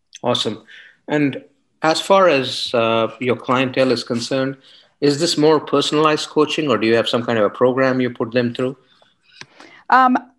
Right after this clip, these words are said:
Speaker 2: I would say it's more customized to the individual. I've got a framework that I use to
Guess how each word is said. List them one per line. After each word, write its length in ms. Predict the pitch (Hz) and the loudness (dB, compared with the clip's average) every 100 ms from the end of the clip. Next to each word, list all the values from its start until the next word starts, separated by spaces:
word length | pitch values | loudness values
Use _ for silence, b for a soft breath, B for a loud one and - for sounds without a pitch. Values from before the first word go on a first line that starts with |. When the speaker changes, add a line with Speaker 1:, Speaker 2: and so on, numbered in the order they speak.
| _ - | _ 0
Speaker 2:
I 140 | 240 | 2
would 160 | 277 277 | 2 -2
say 220 | - 233 | 2 2
it's 160 | 202 226 | 2 0
more 140 | 208 | -2
customized 760 | - 190 - 202 185 185 190 - | 2 0 0 -2 2 2 0 -2
to 120 | 254 | -4
the 120 | - | -2
individual. 760 | 185 175 175 170 190 190 190 - | -4 -2 -4 -2 2 2 2 2
I've 140 | 254 262 | 2 4
got 260 | 466 196 | 2 2
a 60 | 180 | -4
framework 1000 | - - 196 190 214 247 269 269 269 - | -6 -2 0 2 0 2 4 2 -2 -10
that 340 | 208 202 185 - | -2 2 2 2
I 100 | 185 | 2
use 540 | 185 175 196 190 190 - | 2 -2 -4 -4 -6 -10
to 380 | - 185 170 175 | -4 -2 0 -4